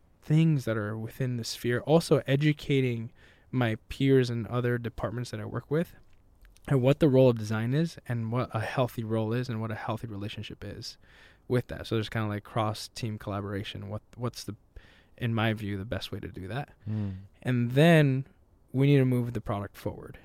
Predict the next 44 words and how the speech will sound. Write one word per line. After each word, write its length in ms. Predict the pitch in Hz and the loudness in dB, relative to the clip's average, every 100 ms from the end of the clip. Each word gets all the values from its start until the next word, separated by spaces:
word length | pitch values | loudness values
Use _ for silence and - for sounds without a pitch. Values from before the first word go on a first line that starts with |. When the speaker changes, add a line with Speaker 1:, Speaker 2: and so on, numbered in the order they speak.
| _ - | _ -8
Speaker 2:
Mm-hmm. 280 | 110 110 110 | -4 -2 -4
Speaker 1:
And 500 | 113 104 101 104 104 - _ _ _ _ - | -4 -4 -6 -8 -12 -18 _ _ _ _ -8
I, 320 | 107 104 104 107 | -6 -4 -6 -6
I 100 | 110 | -6
am 140 | 107 | -4
also 300 | 110 - 117 | -6 -4 -6
a 40 | |
designer 360 | 107 104 107 110 | -6 -6 -6 -6
that 80 | 104 | -6
knows 180 | 107 107 | -8 -6
how 80 | |
to 80 | 101 | -8
design, 400 | 101 107 127 120 | -8 -6 -4 -4
so 120 | 107 107 | -6 -6
I 60 | |
need 120 | 117 | -4
to 140 | 107 104 - | -6 -10 -10
hunker 260 | - - | -10 -10
down 220 | - 98 95 | -10 -8 -8
design. 300 | 98 107 - - _ - - - - - - | -12 -12 -16 -20 _ -20 -20 -20 -20 -20 -4
Okay, 180 | 127 110 | 0 2
so 100 | 117 | 4
those 180 | 135 | 8
are 80 | 160 | 8
the 80 | 147 | 8
things 220 | 147 135 | 8 6
that 100 | 123 | 4
are, 120 | 113 | 2
like, 200 | 104 104 - | 0 -2 2
at 200 | 131 135 | 2 4
work. 280 | 131 104 - | 4 4 0
So 340 | - 113 104 107 - _ - | -4 -4 -4 -10 -18 _ -4
number 200 | 127 123 | -2 0
one, 120 | 120 | -2
how 120 | 110 131 | 0 0
do 40 | |
you 60 | 120 | 0
balance 380 | 117 113 110 | 0 -2 -6
things 240 | - 110 101 | -8 -10 -8
at 120 | 95 | -8
work, 340 | 107 - _ - _ - - | -8 -10 _ -20 _ -20 -14
right? 220 | 101 101 - - - - - - | -10 -10 -12 -20 -20 -20 -20 -4
And, 460 | 131 123 117 117 | 0 2 2 0
uh, 360 | 113 104 113 117 | -2 -4 -6 -8